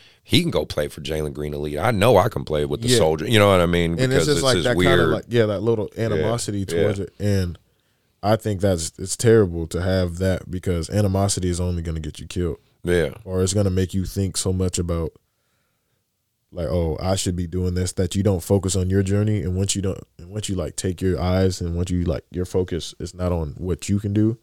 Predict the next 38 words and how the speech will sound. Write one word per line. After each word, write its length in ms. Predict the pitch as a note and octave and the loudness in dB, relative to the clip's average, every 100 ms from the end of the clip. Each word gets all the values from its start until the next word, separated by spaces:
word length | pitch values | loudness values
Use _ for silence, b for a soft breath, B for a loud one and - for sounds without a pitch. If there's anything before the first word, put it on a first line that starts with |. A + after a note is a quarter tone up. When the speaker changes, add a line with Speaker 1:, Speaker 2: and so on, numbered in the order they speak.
| _ _ _ _ | _ _ _ _
Speaker 2:
and 120 | F#2+ F2+ | -4 -2
it's 120 | F2 | 0
about 220 | F2 D#2+ | 0 0
other 180 | F#2 F#2+ | 2 2
people, 380 | G#2 G2 G2 - | 2 2 2 0
I 120 | F2+ | -4
feel 180 | - F#2 | -2 -2
like 220 | E2+ - | -2 -4
that's 200 | E2 - | -6 -6
gonna, 300 | F2 D#2+ C2+ _ _ _ _ _ _ _ _ _ | -4 -6 -8 _ _ _ _ _ _ _ _ _
it's, 180 | G2 E2+ | -6 -4
it's 220 | E2+ E2+ | -4 -4
terrible. 380 | - G2+ E2+ D#2+ | 2 4 4 0
My 140 | F#2 | 0
dad 200 | F#2 F#2+ | 2 2
always 240 | F#2 F#2 - | 2 0 0
taught 180 | G2+ F2+ | -2 0
me 80 | |
never 200 | E2+ F2+ | 0 -2
compare 300 | E2 D#2 F#2 | -2 2 2
myself 380 | F2+ E2+ - E2+ | 2 -2 -2 -4
to 120 | - | -4
another 260 | E2+ E2+ D#2+ | -4 -4 -4
man 360 | F2 F2 D#2 D#2+ - | -4 -2 -4 -8 -14
because 420 | G2+ F#2+ F2 E2 - _ _ | -10 -8 -8 -10 -16 _ _
nobody 280 | G2+ G2+ G2 | -2 0 0
Speaker 1:
Yeah. 60 | G#2 | -2
Speaker 2:
else, 140 | G#2+ - | -6 -4
I'm 200 | G#2+ G#2 | -4 0
only 280 | G#2 G#2 F#2 | 2 2 2
me. 300 | G2+ G2 E2+ _ | 0 0 -2 _
Speaker 1:
Yeah. 240 | E2+ E2+ C2 - _ | 0 0 0 -10 _
Speaker 2:
Like, 140 | A2 G#2 | 0 2
I 100 | A#2+ | 4
can 160 | A2+ | 2
be 80 | G#2+ | 2
like, 120 | G2+ F#2+ | 2 2
"Uh," 400 | F#2+ F#2 F2 | 2 2 -2